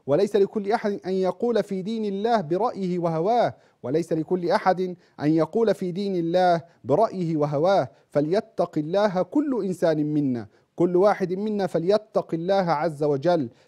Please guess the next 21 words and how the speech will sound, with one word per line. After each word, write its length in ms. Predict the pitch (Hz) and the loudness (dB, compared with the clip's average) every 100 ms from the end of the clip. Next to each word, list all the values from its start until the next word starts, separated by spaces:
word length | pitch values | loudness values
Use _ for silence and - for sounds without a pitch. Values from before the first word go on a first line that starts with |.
| _ | _
فما 200 | 139 156 | -2 0
يجيش 240 | 156 190 | -2 -4
بعض 180 | 180 180 | -6 -4
الناس 220 | 190 196 | -4 -6
يقول 100 | 208 | -2
لك: 120 | 190 - | -2 -2
"حطها 400 | 165 - 202 180 | -8 -2 -2 -2
في 140 | 196 | -2
رقبة 280 | 202 170 170 | -2 -2 -6
عالم 380 | 160 202 220 202 | -2 -2 -2 -2
واخلع 300 | 196 202 165 | -2 0 0
منها". 340 | 196 196 131 110 | 0 -2 -2 -2
لا، 360 | 151 208 - _ _ - | 2 2 0 _ _ -8
الإنسان 400 | 147 151 185 175 | -2 -2 0 0
يت-، 280 | 180 - - | 0 -4 -4
عليه 360 | 156 170 185 175 | 0 2 0 0
أن 60 | 170 | 0
يتقي 440 | 196 - 175 175 | 0 -2 -4 -4
الله 140 | 170 | 0
عز 420 | 180 170 160 165 165 | 0 0 -2 -2 0
وجل. 440 | 165 156 233 233 | 0 2 2 2